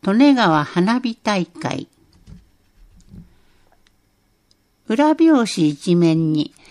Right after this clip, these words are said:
美しい花火が写っています。表紙上半分は黄金色に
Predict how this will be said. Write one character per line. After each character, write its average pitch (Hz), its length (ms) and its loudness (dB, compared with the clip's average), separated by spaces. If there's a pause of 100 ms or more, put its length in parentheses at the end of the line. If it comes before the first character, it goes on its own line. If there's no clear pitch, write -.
(340)
美 214 460 -2
し 247 300 -2
い - 120 -10
花 294 340 2
火 214 140 -2
が 151 200 -2
写 - 280 -10
っ - 40 -20
て - 160 -8
い 160 100 0
ま 143 160 -4
す。 - 260 -20 (2500)
表 277 260 6
紙 262 280 -2
上 226 280 -2
半 233 420 -2
分 185 280 -2
は 143 220 -8 (960)
黄 233 220 -6
金 294 460 6
色 254 180 2
に 240 320 -4